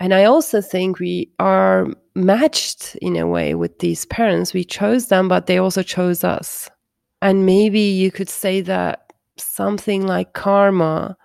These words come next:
the fruits of what we've done in the past, influence this choice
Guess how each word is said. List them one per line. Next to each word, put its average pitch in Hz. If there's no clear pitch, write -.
the -
fruits 240
of 180
what 175
we've 185
done 190
in 175
the 170
past, -
influence 190
this -
choice -